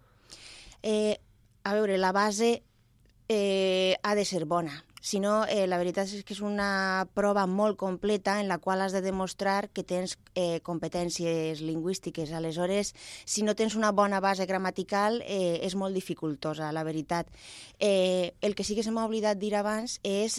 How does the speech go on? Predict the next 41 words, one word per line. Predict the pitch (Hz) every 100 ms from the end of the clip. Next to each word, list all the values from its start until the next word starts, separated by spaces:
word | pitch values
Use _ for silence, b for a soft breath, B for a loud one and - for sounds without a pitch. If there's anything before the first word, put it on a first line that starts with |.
| 202
la | 190
quantitat | 180 190 185 185 233
de | 240
temps | 247 247 240 269 - -
que | 226 240 - -
orientativament | 208 202 196 190 185 226 233 226 233 233
es | 208
pot | 202 208
invertir | 220 202 196 - 190
en | 190
cada | 165 175 175 175 175
part | - 196 220 -
de | 190 180
l'escrit. | 160 - 208 240 214 - B B B B B
Aleshores, | 208 202 196 220 190 165
per | 202
exemple, | 190 220 208 185
la | 185 190 185 185 180 180 180
primera | 190 214
activitat, | 226 247 233 240 233
que | 214
és |
la | 202
de | 202
comprensió | 208 190 208 196 214 202
oral, | 208 226 247 -
eh, | 202 196 190 -
estaria | 190 - 190 226 226
bé | 233 247 _
que | - 220
no | 226 220
invertirem | 233 247 226 226 233 233
més | 220 226
de | 233
quaranta | 240 196 185 190
minuts. | 175 156 156 - - _ B B B B B
La | 202 196
part | 214 220
de | 196
l'expressió | 180 - 175 208
escrita, | 208 220 240 233 240